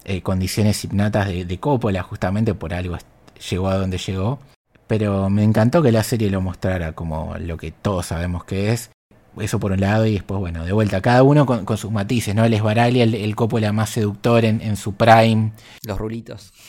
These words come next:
Speaker 1: Los rulitos, trayéndole a Maradona todos los vicios, eh, posibles, eh, no importándole casi nada de su carrera. Y el otro que ya estaba con,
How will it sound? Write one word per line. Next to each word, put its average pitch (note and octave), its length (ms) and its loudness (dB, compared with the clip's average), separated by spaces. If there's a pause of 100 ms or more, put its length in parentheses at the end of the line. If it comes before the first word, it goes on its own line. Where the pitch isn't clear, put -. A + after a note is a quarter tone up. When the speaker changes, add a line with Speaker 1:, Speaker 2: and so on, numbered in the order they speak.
(180)
Speaker 1:
Los A2+ 220 0
rulitos, A2+ 580 0
trayéndole A#2 480 -2
a G#2+ 60 0
Maradona G#2 560 -2
todos B2 200 0
los A2 200 -2
vicios, G#2+ 580 -6
eh, G2 320 -8
posibles, G#2+ 840 -4 (340)
eh, G2 320 -10
no A2+ 80 0
importándole G#2+ 760 0
casi - 360 -10
nada G2+ 320 -2
de F#2+ 80 -4
su F#2 160 -12
carrera. G2+ 520 -6 (920)
Y G#2+ 280 -4
el G#2+ 120 0
otro B2+ 380 2
que G2 800 -2 (100)
ya A2 120 -4
estaba G#2+ 340 0
con, G2 420 -6